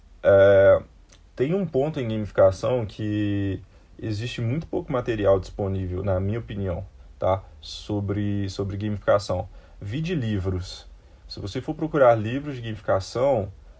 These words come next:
cara, vai caber numa mão, sinceramente.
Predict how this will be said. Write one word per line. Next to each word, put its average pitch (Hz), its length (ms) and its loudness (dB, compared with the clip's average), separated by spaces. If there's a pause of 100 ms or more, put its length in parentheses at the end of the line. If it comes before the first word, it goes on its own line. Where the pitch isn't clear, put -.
cara, 117 320 6
vai 104 120 6
caber 110 280 0
numa 151 220 -2
mão, 113 260 -2 (320)
sinceramente. 120 880 -4